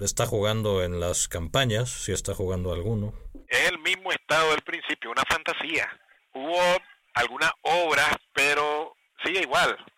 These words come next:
Speaker 2: La gran pregunta siguen siendo las mismas, ¿no? O sea, ¿de dónde va a sacar sesenta mil millones de dólares?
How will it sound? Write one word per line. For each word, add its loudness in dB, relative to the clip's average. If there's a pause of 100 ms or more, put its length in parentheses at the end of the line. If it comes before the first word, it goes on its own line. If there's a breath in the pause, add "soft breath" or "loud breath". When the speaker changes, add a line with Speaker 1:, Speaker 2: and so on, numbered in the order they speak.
Speaker 2:
La 2
gran 2
pregunta -2
siguen -2
siendo -2
las -2
mismas, -6
¿no? -8
O -8
sea, 2
¿de 2
dónde 0
va 4
a -4
sacar -2 (180)
sesenta -4
mil -6
millones -6
de -4
dólares? -2